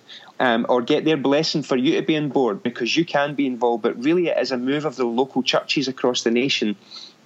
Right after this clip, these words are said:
So whether you have a leader or not, whoever is in re-, responsibility for leading within the local church, get their support and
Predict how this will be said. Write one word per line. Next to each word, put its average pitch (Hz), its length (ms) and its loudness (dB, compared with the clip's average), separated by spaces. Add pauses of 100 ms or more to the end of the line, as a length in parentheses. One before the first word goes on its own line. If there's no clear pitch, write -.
(540)
So - 180 4
whether 143 220 4
you 143 200 4
have 131 180 2
a 113 60 4
leader 127 300 2
or 113 100 2
not, 127 360 2 (360)
whoever 143 320 2
is 160 180 0
in 139 140 2
re-, 123 180 2
responsibility 123 840 0
for 113 180 -4
leading 120 460 0 (220)
within 117 220 2
the 107 60 2
local 113 280 0
church, 104 320 0
get 151 180 2
their 160 120 0
support 123 540 0 (360)
and 123 360 0